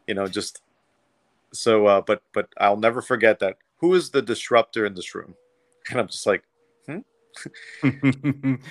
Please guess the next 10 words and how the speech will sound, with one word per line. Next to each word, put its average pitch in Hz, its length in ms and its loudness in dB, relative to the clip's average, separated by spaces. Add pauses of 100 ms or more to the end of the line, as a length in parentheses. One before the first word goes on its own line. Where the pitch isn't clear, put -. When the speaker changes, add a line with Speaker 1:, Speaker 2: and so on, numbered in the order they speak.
(200)
Speaker 2:
Yeah, 147 280 4
because 117 280 -4
we've 131 220 2
seen, 170 600 0 (180)
like, 135 240 0
I 127 60 0
remember 151 360 2
mini 107 400 -2
discs, - 760 -20 (200)
right? 120 400 -4